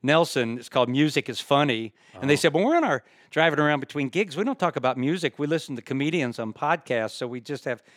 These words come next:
Speaker 1: comedians on to sort of talk about music and comedy."
Speaker 2: That's cool.
Speaker 1: And, you know, it's like, it's just a different take.
Speaker 2: Yeah,
Speaker 1: And, you
Speaker 2: yeah.
Speaker 1: know, it eats up fifty minutes. <laughs> Kind of. She has a pleasant voice. Kinda
Speaker 2: Well,
Speaker 1: some good
Speaker 2: thanks for
Speaker 1: thoughts.
Speaker 2: eat-,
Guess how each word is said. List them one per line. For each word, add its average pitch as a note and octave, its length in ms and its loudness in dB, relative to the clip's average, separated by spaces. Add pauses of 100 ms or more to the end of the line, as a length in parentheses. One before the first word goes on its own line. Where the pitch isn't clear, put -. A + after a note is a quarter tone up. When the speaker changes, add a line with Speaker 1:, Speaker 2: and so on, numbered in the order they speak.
(180)
Speaker 1:
comedians E3+ 580 6
on B2+ 220 4
to A#2+ 60 -4
sort C#3 240 -4
of - 60 -12
talk C#3+ 200 -2
about A#2 240 -8 (340)
music F3+ 560 -4
and C3 140 -10
comedy." C3 680 -4
Speaker 2:
That's B3+ 260 -12
cool. - 180 -2
Speaker 1:
And, F#3 180 -2
you C4 60 -2
know, D#4+ 80 0
it's D#4+ 140 -6
like, F4+ 220 -6 (140)
it's F#4 140 -2
just - 180 2
a D#4+ 80 2
different D#3+ 420 0
take. A#2 380 -2
Speaker 2:
Yeah, G2+ 220 -2 (180)
Speaker 1:
And, D#4+ 140 0
you F#4 60 0
Speaker 2:
yeah. F#4 80 2
Speaker 1:
know, F4+ 60 2
it F4+ 80 -2
eats D#4+ 300 -6
up C#4 260 -6
fifty A#3+ 360 -6
minutes. A#3 540 -6 (240)
<laughs> - 600 -18
Kind A3+ 140 -6
of. G3 100 -12 (840)
She - 160 2
has A3 120 4
a G#3 60 -2
pleasant G3+ 460 -2
voice. G3 500 -4 (1000)
Kinda G#2+ 180 -16
Speaker 2:
Well, B2+ 100 -4
Speaker 1:
some F#3 120 2
good - 60 -14
Speaker 2:
thanks D3 260 4
for F#3 180 6
Speaker 1:
thoughts. D#3 80 4
Speaker 2:
eat-, D3+ 180 0